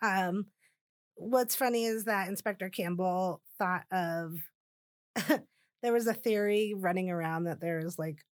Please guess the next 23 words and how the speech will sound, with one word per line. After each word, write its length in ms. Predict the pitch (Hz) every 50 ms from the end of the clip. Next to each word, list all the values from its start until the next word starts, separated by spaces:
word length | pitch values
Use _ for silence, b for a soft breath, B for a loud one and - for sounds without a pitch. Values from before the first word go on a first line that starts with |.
| _ _ _ _ _ _
a 80 | - 208
necrophilia 1500 | 202 185 180 180 170 - - _ _ 180 170 175 175 175 170 - - 180 175 180 175 175 180 185 180 175 180 180 180 - _ _ _ _ _ _ _ _ _ _
aspect 640 | 220 220 226 220 - - 254 240 240 233 - _ - -
to 680 | 302 254 247 240 233 233 240 233 233 226 233 247 220 - -
the 180 | - 196 208 190
murders, 880 | 180 165 180 185 175 202 214 220 226 240 247 254 269 269 262 - - - _ _ _ _ _ _ _ _ _ _ _
which 200 | 311 339 320 -
is 140 | 330 311 269 233
weird 220 | 208 208 208 196
because 280 | 202 220 - 247 226 -
two 180 | - 220 190
of 80 | 190 180
them 120 | 175 175
were 100 | 170 170
still 260 | 170 - - 185 170
alive, 420 | 170 165 160 165 147 147 151 170 180
but 140 | 202 185 156
there's 280 | 185 190 202 220 -
just 200 | 220 220 - -
this 160 | - 208 -
theory 340 | - - 180 170 170 180 180
running 260 | 180 180 170 175 170
around. 520 | 170 160 160 160 156 160 165 170 180 196